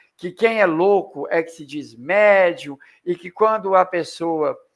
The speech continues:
começa a falar e, e, e imaginar estar vendo, ela já tem que ir para o hospício. Então, querem explicar, é, esses fenômenos,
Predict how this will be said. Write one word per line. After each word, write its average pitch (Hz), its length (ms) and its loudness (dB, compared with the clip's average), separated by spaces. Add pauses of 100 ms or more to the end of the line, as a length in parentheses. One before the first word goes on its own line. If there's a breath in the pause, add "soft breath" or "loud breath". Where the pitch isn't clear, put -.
(300 soft breath)
começa 175 600 0
a 156 160 0
falar 156 640 2
e, 147 140 -8
e, 143 800 -10
e 147 60 -8
imaginar 147 480 -6
estar 139 260 -8
vendo, 170 280 -6
ela 160 120 0
já 151 140 -10
tem 156 160 -14
que 151 120 -12
ir 143 40 -6
para - 120 -20
o 127 40 -12
hospício. 202 800 -10 (400 loud breath)
Então, 175 280 -2
querem 240 460 4
explicar, 160 760 0 (840)
é, 147 360 2
esses 165 300 -2
fenômenos, 160 680 0